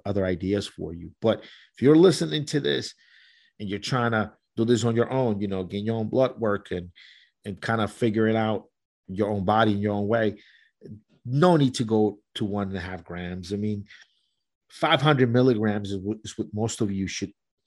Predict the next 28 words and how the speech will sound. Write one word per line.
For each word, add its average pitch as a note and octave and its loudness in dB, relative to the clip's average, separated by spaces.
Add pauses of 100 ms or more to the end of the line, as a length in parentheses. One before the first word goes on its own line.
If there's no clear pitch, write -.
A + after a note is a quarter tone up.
(640)
kind B2 -2
of A2 0
hover B2 4
around, G2 0
five A2+ -2
hundred G#2+ -6
to G2 -6
a, - -12
a - -16
gram. G#2 -4 (880)
And A2+ -2
that's, - -2 (640)
you B2 4
know, A2+ 0
you A2+ 2
could - 0 (440)
have A2 -4
great C#3 2
results, A#2 -2
look A2+ -4
better A#2+ 2
than G2+ -4
most A#2 -4
of G#2 -6
your G2 -2
peers, G2 -4
look G2+ -8
incredible F#2+ 0